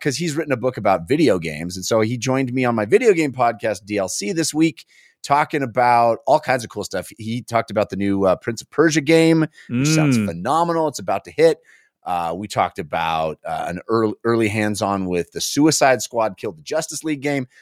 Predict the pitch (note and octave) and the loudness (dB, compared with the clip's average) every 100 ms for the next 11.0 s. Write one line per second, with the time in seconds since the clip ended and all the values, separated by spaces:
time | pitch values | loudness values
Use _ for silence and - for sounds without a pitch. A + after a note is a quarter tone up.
0 | _ E2 F#2 E3+ - G#3 F#3 E3+ B2 B2+ | _ -12 -4 -2 -2 0 2 2 0 -4
1 | D3 - C3 - B2+ B2+ - _ _ _ | -6 -6 -8 -2 0 0 -4 _ _ _
2 | B2+ G3 E3+ C#3+ C#3 G#2+ A2 G#2+ - - | 2 4 6 4 2 2 2 2 -2 -10
3 | - A2 B2 B2+ G#2 A#2 A2+ G#2 F2 G#2+ | -6 -4 -4 -8 -6 -6 -4 -2 0 2
4 | G#2+ D#2+ F2+ E2 - B2+ B2 A#2 - A#2 | 2 0 -4 -6 -2 4 6 4 2 -6
5 | G#2 - G2 G2 F#2 F#2 F2 - F#2+ F2 | -8 -4 0 2 2 -2 -6 -4 -2 -2
6 | - - D#3+ F3+ F#3 F#3 F#3 _ _ - | -4 -2 2 4 4 0 -8 _ _ -10
7 | F#2 F2+ F#2+ F#2 D#2+ - - F#2 - E2+ | -4 -2 -2 -4 -6 -6 -2 -2 0 -2
8 | E2 - - _ - C3 - C3 B2 B2+ | -2 -4 -12 _ -10 -8 0 4 4 4
9 | A3+ F#3 E3 F3 E3+ D3+ D3+ - B2 B2+ | 2 4 2 6 4 4 0 0 -2 -4
10 | F#2+ - G#2+ G2 F#2 F2 - D2 A#1+ A#1 | -4 -2 -2 -2 -8 -8 -8 -10 -10 -16